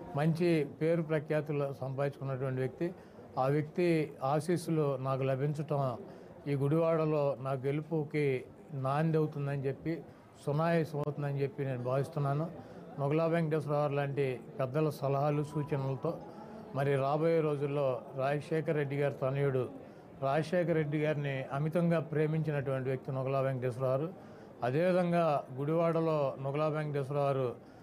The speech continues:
ఆ, రాజశేఖర్ రెడ్డి గారు ముఖ్యమంత్రి ఉండగా, మరి ఆయన పదవి, ఏ, టైమ్ అయిపోయినప్పటికీ కూడా అనేక కార్యక్రమాలకే మాకు మద్దతుగా, మరి ఇళ్ల పట్టాల విషయంలో కావచ్చు,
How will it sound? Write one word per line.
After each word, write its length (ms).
ఆ, 180
రాజశేఖర్ 560
రెడ్డి 180
గారు 160
ముఖ్యమంత్రి 540
ఉండగా, 480
మరి 140
ఆయన 340
పదవి, 800
ఏ, 360
టైమ్ 220
అయిపోయినప్పటికీ 800
కూడా 480
అనేక 420
కార్యక్రమాలకే 1160
మాకు 220
మద్దతుగా, 840
మరి 200
ఇళ్ల 140
పట్టాల 460
విషయంలో 400
కావచ్చు, 480